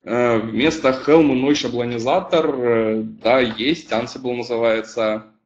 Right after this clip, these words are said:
Ansible, у него есть модуль Kubernetes, он прекрасно умеет работать и с самим Kubernetes, и в Ansible отлично, у него есть такая штука Jinja два, ко-, с которой он как бы вообще очень тесно работает, ну и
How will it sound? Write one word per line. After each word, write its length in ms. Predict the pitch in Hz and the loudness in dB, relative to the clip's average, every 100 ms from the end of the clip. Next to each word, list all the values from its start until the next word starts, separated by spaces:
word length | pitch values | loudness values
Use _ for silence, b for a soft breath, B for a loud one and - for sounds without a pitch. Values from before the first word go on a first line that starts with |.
| 120 | -8
Ansible, 540 | 131 - 131 117 117 | -8 -8 -6 -4 -2
у 80 | 113 | -2
него 240 | 110 110 | -2 -2
есть 280 | 113 110 110 | -2 -4 -4
модуль 260 | 117 117 107 | -4 -4 -6
Kubernetes, 680 | 110 101 107 120 160 - | -8 -10 -6 -4 -6 -6
он 160 | 110 110 | -6 -4
прекрасно 580 | 110 107 113 113 120 107 | -6 -4 -4 -4 -4 -6
умеет 360 | 107 113 107 | -2 -2 -4
работать 680 | 107 107 110 107 107 - - | -6 -4 -4 -4 -8 -10 -10
и 100 | 110 | -10
с 120 | 110 | -8
самим 380 | - 113 113 107 | -6 -2 -2 -2
Kubernetes, 560 | 107 104 123 156 - 113 110 | -6 -6 -4 -6 -6 -6 -2
и 240 | 110 110 113 | -2 -4 -6
в 100 | 113 | -8
Ansible 480 | 135 - 120 113 | -8 -8 -6 -4
отлично, 440 | 101 110 120 - 110 | -6 -8 -10 -10 -10
у 60 | |
него 240 | 101 98 117 | -8 -6 -4
есть 420 | 98 110 107 _ B B B | -2 -4 -6 _ B B B
такая 280 | - 98 107 | -8 -2 -2
штука 320 | 101 120 110 | -2 -8 -6
Jinja 920 | - 110 107 110 107 98 92 78 73 - - | -8 -6 -6 -6 -6 -6 -6 -6 -8 -14 -14
два, 320 | 95 147 180 | -4 -2 -4
ко-, 200 | - 110 | -6 -12
с 140 | - - | -12 -10
которой 300 | 101 101 78 | -8 -6 -8
он 140 | 90 | -10
как 160 | - - | -14 -16
бы 140 | 73 | -16
вообще 240 | 76 - | -16 -14
очень 300 | 82 78 104 | -12 -10 -10
тесно 300 | 107 101 107 | -8 -8 -8
работает, 600 | 87 90 123 160 120 110 | -8 -4 -4 -2 -4 -4
ну 160 | 101 92 | -12 -12
и 240 | 67 - | -12 -16